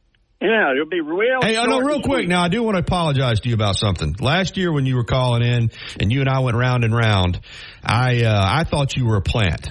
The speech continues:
Speaker 2: I thought somebody had put you, so, so I was wrong about that. <laughs> So I do wanna apologize for that. You weren't some intern that was calling trying to get under my skin. Now, go ahead. <laughs>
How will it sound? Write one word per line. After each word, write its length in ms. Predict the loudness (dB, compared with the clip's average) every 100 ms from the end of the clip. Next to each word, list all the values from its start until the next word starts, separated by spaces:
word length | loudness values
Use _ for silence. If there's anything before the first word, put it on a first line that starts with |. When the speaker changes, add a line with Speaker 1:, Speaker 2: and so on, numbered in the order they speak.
| -6
Speaker 2:
I 220 | -2 0
thought 340 | 0 -2 -2 -2
somebody 460 | -2 0 0 2
had 140 | 0 0
put 260 | -2 -2
you, 80 | -2
so, 360 | -2 0 0 -4 -4
so 120 | 0
I 120 | 0
was 160 | 0 0
wrong 280 | 0 2 2
about 320 | 2 0 0
that. 260 | 0 -2 -2
<laughs> 280 | -2 -2 -4
So 220 | -4 0
I 180 | 0 0
do 100 | 0
wanna 180 | 0 -2
apologize 580 | -2 -2 0 0 0 -2
for 100 | -2
that. 260 | -2 0 0
You 140 | -2
weren't 200 | -2 -2
some 180 | -2 0
intern 480 | 0 0 0 2 0
that 80 |
was 120 | -2 -2
calling 260 | -2 0
trying 200 | 0 0
to 40 | 0
get 140 | 0
under 140 | 0
my 100 | 0
skin. 300 | 0 0 -2 -2 -2
Now, 60 | 4
go 180 | 6 6
ahead. 260 | 2 -2 -6 -16 -12 -12 -12 -18 -20 -20 _ _ _
<laughs> 80 | -6